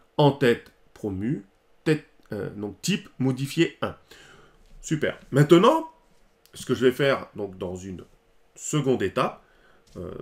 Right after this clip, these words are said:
dans la prochaine vidéo formation, eh bien, ça sera peut-être tout simplement de supprimer des colonnes. Donc, comment, euh, je peux supprimer des colonnes et voir comment je peux supprimer. Et éventuellement, euh,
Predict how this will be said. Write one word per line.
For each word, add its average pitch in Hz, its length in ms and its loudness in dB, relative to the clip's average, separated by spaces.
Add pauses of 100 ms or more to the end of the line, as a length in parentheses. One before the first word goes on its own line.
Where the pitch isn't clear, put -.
(120)
dans 95 80 -4
la 98 80 -6
prochaine 127 320 -2
vidéo 104 340 -6
formation, 95 560 -8 (400)
eh 123 80 0
bien, 147 160 4
ça 180 140 0
sera 156 200 -2
peut-être - 360 -4
tout 160 100 -4
simplement 147 600 -2
de 135 260 -2 (160)
supprimer 151 560 2
des 226 180 2
colonnes. 214 380 4 (260)
Donc, 107 220 -10
comment, 123 480 -2 (140)
euh, 101 60 -16 (100)
je 101 120 -16
peux 156 280 -2
supprimer 135 880 -4
des 156 260 0
colonnes 123 460 -2 (560)
et 127 60 0
voir 131 200 -2
comment 151 220 0
je 131 80 -2
peux 127 160 -4
supprimer. 120 440 -6 (320)
Et 226 60 4
éventuellement, 196 840 6 (280)
euh, 101 480 -4